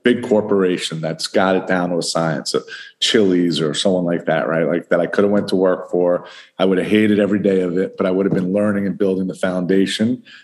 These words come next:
to be able to run, you know, my restaurants more effectively. So I would say if you're looking to get in the restaurant business, you know, just like the, the two franchisees that we have, run, work in the business for at least a year before you open your own place.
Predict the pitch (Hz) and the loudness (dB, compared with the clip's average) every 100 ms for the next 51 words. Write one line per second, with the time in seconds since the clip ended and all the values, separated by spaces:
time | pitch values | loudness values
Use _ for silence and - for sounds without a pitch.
0 | - - 101 98 92 101 101 98 98 98 | -8 0 2 2 0 0 0 0 -2 -4
1 | - _ _ _ _ - 98 92 95 95 | -14 _ _ _ _ -2 0 2 2 2
2 | 92 - 98 87 - 92 92 85 - - | 0 0 -2 -2 -2 0 2 0 -6 -2
3 | 95 - - 71 64 - _ _ _ - | -2 -2 -6 -6 -8 -10 _ _ _ -12
4 | - 87 90 104 95 98 104 98 120 123 | -2 0 2 4 4 2 0 2 4 4
5 | 123 120 110 104 107 107 107 101 98 101 | 2 2 2 2 2 0 0 -2 0 0
6 | 92 98 95 - - - _ _ _ - | 0 -2 -2 -8 -20 -20 _ _ _ -2
7 | 101 92 104 - 107 104 104 104 - 98 | 0 2 0 2 2 2 0 -2 -2 -6
8 | - 110 113 104 101 101 92 104 95 92 | -2 0 2 2 2 0 2 0 0 -2
9 | 95 85 90 87 - _ _ _ 107 101 | -4 -2 -2 -2 -4 _ _ _ 0 2
10 | 113 113 110 92 95 104 113 113 110 92 | 4 2 0 -2 0 2 2 2 2 2
11 | 104 90 98 - 101 92 92 - 98 90 | 2 2 -2 0 0 0 -2 -4 -4 2
12 | 131 143 143 117 104 101 95 82 92 101 | 4 4 2 0 2 2 2 0 -4 0
13 | 98 98 92 87 87 87 85 80 71 67 | 2 2 0 -2 -6 -6 -4 -2 -4 -4
14 | - | -10